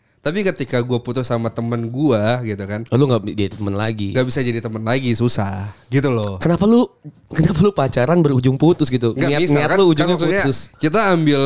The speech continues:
Speaker 1: eh,
Speaker 2: Worst case.
Speaker 1: worst case-nya aja
Speaker 2: Oke.
Speaker 1: kan.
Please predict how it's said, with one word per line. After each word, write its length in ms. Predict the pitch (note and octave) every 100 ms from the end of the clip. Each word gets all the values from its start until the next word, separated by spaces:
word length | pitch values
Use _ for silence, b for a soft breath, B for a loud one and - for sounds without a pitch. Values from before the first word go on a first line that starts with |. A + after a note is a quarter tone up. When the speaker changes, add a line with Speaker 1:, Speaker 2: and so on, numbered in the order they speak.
| C3+
Speaker 1:
eh, 460 | - B2 B2 A#2+ A#2+
Speaker 2:
Worst 260 | C3+ A#2 A#2
case. 200 | C3+ B2+
Speaker 1:
worst 240 | C#3 C#3+ -
case-nya 360 | D3 - C#3
aja 300 | A#2 D3+ D#3
Speaker 2:
Oke. 160 | A2+ G#2
Speaker 1:
kan. 200 | G#2+